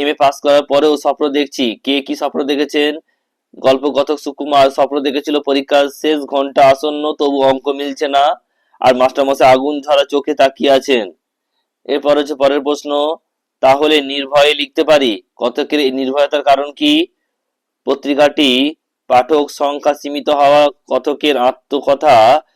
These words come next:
অন্য কারো কাছে স্পর্ধার মনে, আহ, মনে হবে না, এই ভেবেই তিনি নির্ভয়ে লিখেছিলেন। নেক্সট প্রশ্ন তিনেরটা বলছে যে গাধা পিটিয়ে ঘোড়া করতে গেলে গাধাটাই পশুত্ব পায়।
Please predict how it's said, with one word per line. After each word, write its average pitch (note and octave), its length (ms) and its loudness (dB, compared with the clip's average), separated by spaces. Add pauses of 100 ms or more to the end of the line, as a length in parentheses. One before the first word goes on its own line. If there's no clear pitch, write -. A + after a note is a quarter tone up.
(180)
অন্য C#3+ 300 -4
কারো C#3 260 0
কাছে C#3 360 0
স্পর্ধার C3+ 500 0
মনে, C#3+ 360 -4 (680)
আহ, B2 400 2
মনে C#3 220 -2
হবে C#3+ 320 2
না, C#3 180 2 (180)
এই C#3 180 0
ভেবেই C#3+ 340 0
তিনি C#3+ 260 -8
নির্ভয়ে C3+ 420 -2
লিখেছিলেন। C3+ 580 -6 (760)
নেক্সট C3 200 -6
প্রশ্ন C#3+ 220 -6
তিনেরটা C#3 420 -2
বলছে C#3 500 0 (320)
যে A#2+ 160 -2
গাধা A#2 400 0
পিটিয়ে D3 460 -4
ঘোড়া C3+ 260 0
করতে C#3 320 -6
গেলে C#3 440 0 (360)
গাধাটাই C3+ 560 2
পশুত্ব C#3+ 500 -8
পায়। B2 260 4